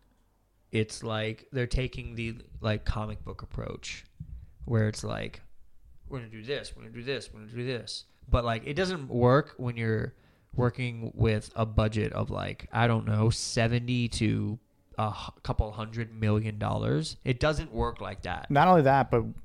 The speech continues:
Speaker 2: be-, if you haven't paid the money to, to pr-, produce it and you realize ho-, how poorly you've been doing and losing hundreds of millions in, oh, you know, now past a billion dollars, why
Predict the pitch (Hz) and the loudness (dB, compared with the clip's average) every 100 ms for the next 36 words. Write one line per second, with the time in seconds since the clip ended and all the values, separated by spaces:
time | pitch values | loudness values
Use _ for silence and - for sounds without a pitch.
0 | 143 143 147 139 139 127 135 165 143 - | 0 0 2 2 6 6 6 4 2 4
1 | 135 123 110 107 120 117 110 - 101 110 | 4 6 4 4 2 0 -2 -2 -2 -2
2 | 98 - 127 113 117 117 151 151 - - | -2 -2 0 2 2 4 4 4 -2 -2
3 | 113 110 107 120 117 107 - - - _ | 2 2 4 6 6 6 0 -6 -6 _
4 | - 110 117 120 113 - 117 107 110 123 | -4 6 8 8 6 0 0 2 2 0
5 | 131 127 _ _ _ _ - 127 113 131 | -2 -2 _ _ _ _ 0 4 6 4
6 | 120 120 135 139 147 147 - _ _ _ | 4 4 2 2 0 0 -4 _ _ _
7 | _ _ _ _ 139 120 123 135 120 113 | _ _ _ _ 2 6 6 6 6 4
8 | 107 107 _ _ _ - - - - - | 2 0 _ _ _ -20 -20 -20 -20 -20
9 | - 143 147 131 120 120 120 127 123 120 | 0 2 2 2 2 4 4 4 4 2
10 | 120 113 107 107 - 123 113 123 120 127 | 0 -2 -2 -4 0 2 2 2 4 4
11 | 127 139 107 - 117 120 110 101 127 - | 4 2 0 0 2 2 2 4 2 0
12 | - - _ - 113 117 135 | -8 -20 _ -6 0 4 6